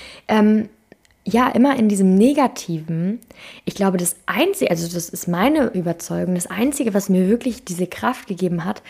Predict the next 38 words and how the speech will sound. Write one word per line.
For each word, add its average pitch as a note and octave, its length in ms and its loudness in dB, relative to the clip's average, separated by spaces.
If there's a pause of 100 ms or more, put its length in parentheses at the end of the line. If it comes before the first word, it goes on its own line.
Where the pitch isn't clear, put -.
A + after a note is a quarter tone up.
(220)
war, F3+ 460 -4 (100)
mich G3 360 2
mit F#3 320 -2
Nahrung G3+ 540 -2 (340)
und F3+ 300 -2
Nahrungsergänzungsmitteln F#3 1120 -2
und F3+ 240 -2
na-, F3 160 -2
also G3 280 2
grundsätzlich A#3+ 480 0
damit B3+ 380 0
zu G3+ 120 -4
beschäftigen, G3 460 -4
mit E3 120 -4
Superfoods. - 800 -6
Ja, F#3+ 100 -2
ich F#3 140 -6
weiß G#3 140 0
nicht, A3 100 4
wie G#3 80 0
viele, A#3 340 0 (300)
wie G3+ 80 -6
viele G#3+ 240 2
Bücher A#3 360 -4
ich G3+ 140 -6
habe G3+ 180 0
mit F#3+ 160 4
Superfoods, - 600 -6 (260)
weil G3+ 240 4
mir G3+ 200 6
das A#3+ 320 0
in C#4 100 4
dem C4 120 4
Moment B3 360 2 (220)
die G#3+ 60 0
Balance A#3+ 420 2
gegeben E3 380 -4
hat. F3 200 -16